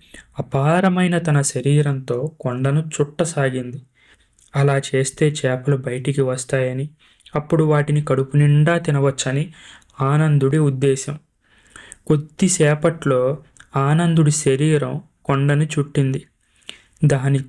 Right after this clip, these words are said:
తోక దాని తల సమీపానికి వచ్చింది. ఆ తోకను చూసి ఏదో చేప అనుకొని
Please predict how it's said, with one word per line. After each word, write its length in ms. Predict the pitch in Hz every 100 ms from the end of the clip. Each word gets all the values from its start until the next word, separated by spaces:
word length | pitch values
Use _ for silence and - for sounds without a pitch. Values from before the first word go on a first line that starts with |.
| -
తోక 600 | 135 139 160 160 139 131 - -
దాని 280 | 143 135 135
తల 280 | - 143
సమీపానికి 880 | 165 - 135 147 180 180 160 151 151
వచ్చింది. 540 | 147 135 - 131 135 - _ _ _ _ _ -
ఆ 200 | 143 139 135
తోకను 420 | 139 135 143 151 147
చూసి 420 | - 143 - 147
ఏదో 360 | 135 139 143
చేప 560 | 147 147 - 135 143 -
అనుకొని 760 | 156 143 143 143 135 127 131